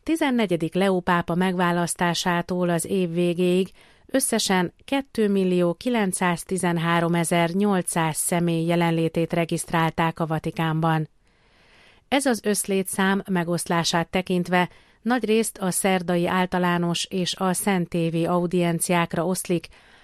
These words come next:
melyekből harminchat volt az év során. Ezeken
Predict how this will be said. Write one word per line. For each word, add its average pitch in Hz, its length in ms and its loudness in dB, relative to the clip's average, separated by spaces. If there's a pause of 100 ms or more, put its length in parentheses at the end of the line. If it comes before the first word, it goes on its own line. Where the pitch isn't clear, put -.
(160)
melyekből 220 680 0
harminchat 190 760 -2
volt 165 320 -4
az 160 140 -2
év 175 200 -4
során. 170 520 2 (460)
Ezeken 202 540 0